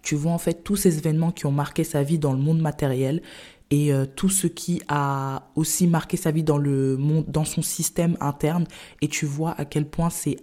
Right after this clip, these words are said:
un personnage. Et en fait, c'est une personne aussi imparfaite que toi et moi. Ok,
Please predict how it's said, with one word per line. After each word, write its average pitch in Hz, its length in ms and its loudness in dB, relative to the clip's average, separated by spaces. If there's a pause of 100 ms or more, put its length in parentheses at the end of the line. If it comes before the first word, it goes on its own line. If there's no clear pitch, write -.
(100)
un 147 140 0
personnage. 160 840 -2 (540)
Et 156 100 2 (140)
en - 160 -2
fait, 202 160 0
c'est 165 100 2
une 156 80 4
personne 190 500 2
aussi 165 280 0
imparfaite 165 500 -2
que - 100 -2
toi 139 220 0
et 123 60 0
moi. 120 200 -4 (2250)
Ok, 143 200 0